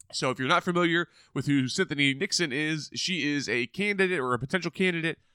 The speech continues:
running for governor in New York. Uh, and her, uh, it seems like her entire platform is based on marijuana. Uh, for whatever reason, as liberal a state as New York is, they have yet to,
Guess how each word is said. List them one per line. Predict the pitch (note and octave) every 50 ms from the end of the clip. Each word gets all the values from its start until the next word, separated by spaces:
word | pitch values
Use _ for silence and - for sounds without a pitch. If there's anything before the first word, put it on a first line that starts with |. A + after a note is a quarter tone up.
| _ _ _ -
running | - C3+ D#3+ E3+ E3+ D#3+ C3
for | - - D3+ D#3
governor | C3 B2+ C#3+ C3+ B2+ C#3 C3+ C3+ -
in | A2+ A2 G#2+
New | A2 G#2+
York. | G#2 G#2 A#2 E3 F3 F3 - - - - _ _ _ _ _ _ _ _ _ _
Uh, | - A#2 G2+ D#2
and | A#2+ A2+ A2+
her, | - G3 A3+ A3 A3 A3 - _ -
uh, | G#2+ A#2+ A2+ - _ -
it | C3 - - -
seems | - C4+ B3+ G#3
like | F#3 D#3
her | - F#3 F3 E3
entire | D3+ - - F#3 F3 D3+
platform | C3+ - - F3 F#3+ - - - - A#2+ G2 F2+ G2+ G#2+ - _ _ _ _ -
is | - C#3 B2 D3+
based | - - C3+ B2+ B2+ A2+ - -
on | A#2+ A2 A2+ G#2+
marijuana. | G#2+ G#2 G#2+ G#2+ G#2+ G#2+ A2+ G#2 G2 - - - _ _ _ _ _ _ _ _ _ _ _ _ -
Uh, | - F#2
for | - - E3+
whatever | G3 G#3 A#3+ A3+ F#3+ D#3
reason, | C#3 D#3 F3 D#3+ C3+ C#3
as | C3 B2+ B2+ A#2 -
liberal | A#2+ C3 D#3 G3 F3+ E3+ F#3 F#3 F3 F3 F3 E3+ A2+
a | A#2 C3+
state | - - E3 D#3+ D#3+ -
as | - A2+ A#2+ B2 A#2+ A2
New | C3 C3
York | B2+ G3 A#3+ B3 A3 - C#3+
is, | C3+ B2+ C3 C3 A#2+ -
they | - A2 D3 D#3+ E3
have | E3 D3+ A#2+ B2
yet | C3 F3+ G3+ - _ -
to, | - D#3+ D3+ C#3+ C3+ C3+ C3 A#2